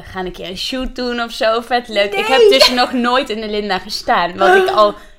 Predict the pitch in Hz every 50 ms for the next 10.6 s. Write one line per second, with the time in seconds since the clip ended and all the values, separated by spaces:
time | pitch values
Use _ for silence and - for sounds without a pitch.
0 | - 247 254 262 311 359 349 339 320 302 277 254 254 269 240 226 240 233 226 214
1 | - 208 220 233 247 233 196 180 180 226 - - 262 262 247 233 208 170 - -
2 | 254 - 311 - - - 294 294 - - 453 494 480 466 453 466 480 453 440 -
3 | - - - 370 359 349 330 330 330 349 349 330 302 269 277 294 330 311 - -
4 | - - 247 262 269 277 262 240 240 240 233 - - 285 269 262 247 - - -
5 | - - - 254 240 233 220 202 202 214 226 262 294 269 233 190 202 190 190 190
6 | 196 185 180 180 175 190 180 - - 190 190 185 - - - _ - - - 214
7 | 226 233 233 - 214 202 196 185 185 - - 202 190 185 180 185 185 - - -
8 | - - _ - - - 196 185 190 190 180 233 240 269 262 - 240 214 208 202
9 | 196 175 185 190 190 190 190 233 247 233 - 214 202 196 185 - - - 214 233
10 | 233 - 285 269 269 262 247 220 233 254 294 339